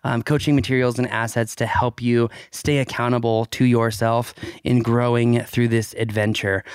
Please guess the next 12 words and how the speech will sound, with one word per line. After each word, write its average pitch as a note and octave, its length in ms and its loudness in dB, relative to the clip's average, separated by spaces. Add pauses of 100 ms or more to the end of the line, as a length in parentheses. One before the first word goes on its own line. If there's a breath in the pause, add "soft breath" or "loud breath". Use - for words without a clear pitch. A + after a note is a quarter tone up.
(180 loud breath)
And C3 180 2
something D#3 340 2
that D#3 100 2
I D3+ 80 2
heard C#3+ 240 0
this C3+ 180 -6
morning B2 260 2
I A#2+ 80 2
wanted A#2+ 220 0
to A#2 60 -2
repeat A#2 340 -2
today, G2+ 400 0